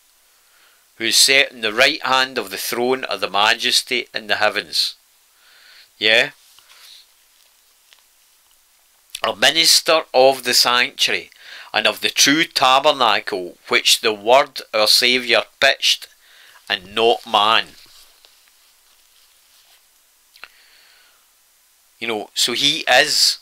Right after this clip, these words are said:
what everyone needs. He is what everyone needs within. Yeah? We need to be having that. Our Saviour, the law written in our hearts and our heads.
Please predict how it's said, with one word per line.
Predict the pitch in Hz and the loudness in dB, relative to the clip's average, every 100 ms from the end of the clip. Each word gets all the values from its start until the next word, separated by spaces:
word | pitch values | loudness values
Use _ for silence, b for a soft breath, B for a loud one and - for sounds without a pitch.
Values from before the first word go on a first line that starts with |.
| _ | _
what | 117 | 0
everyone | 113 110 110 107 104 92 | 0 0 -2 0 -2 -4
needs. | 113 104 - - | -6 -4 -4 -4
He | 107 117 | -4 0
is | 107 135 - | 2 2 0
what | - | 0
everyone | 123 120 120 107 107 92 | -2 -2 -4 -2 -2 -4
needs | 110 123 - - - | -8 -6 -4 -4 -6
within. | 98 - 113 110 73 _ _ B B B B B B | -10 -2 -2 -2 -14 _ _ B B B B B B
Yeah? | 113 131 151 - - - _ _ _ _ b b b b _ - _ _ _ _ _ _ _ _ _ - _ _ _ _ _ 107 | 0 2 0 -6 -20 -20 _ _ _ _ b b b b _ -20 _ _ _ _ _ _ _ _ _ -20 _ _ _ _ _ -10
We | 107 | -8
need | 110 135 - | -2 -2 0
to | - | -4
be | 165 151 | 0 0
having | 147 127 123 117 | 2 2 0 -2
that. | 113 101 82 - _ _ _ _ _ _ _ _ _ _ _ _ _ _ _ _ _ _ _ _ _ - | 0 0 -2 -6 _ _ _ _ _ _ _ _ _ _ _ _ _ _ _ _ _ _ _ _ _ -10
Our | 104 107 | -2 2
Saviour, | - 113 113 104 101 | 2 2 0 0 -4
the | 82 87 | -2 -4
law | 101 107 | 0 0
written | 110 110 - 107 | 0 -2 -2 -12
in | 95 | -12
our | 82 | -10
hearts | - 104 104 - - 110 | -4 0 0 0 -4 -4
and | |
our | 92 95 | -8 -4
heads. | 104 95 - | -4 -2 -4